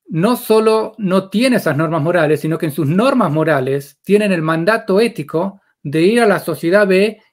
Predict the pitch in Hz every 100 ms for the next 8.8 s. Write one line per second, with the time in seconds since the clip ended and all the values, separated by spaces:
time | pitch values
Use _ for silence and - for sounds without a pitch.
0 | _ - 165 185 202 - _ _ - 151
1 | 143 151 - 185 - 185 180 254 170 139
2 | 139 - _ _ _ _ _ _ _ _
3 | _ - 139 156 - 180 170 160 151 156
4 | 180 202 123 - _ _ _ _ _ _
5 | _ _ _ _ _ _ _ 185 190 220
6 | 226 214 - _ - 185 185 196 185 -
7 | - - 196 208 196 185 214 208 214 208
8 | 208 196 214 220 - 202 147 135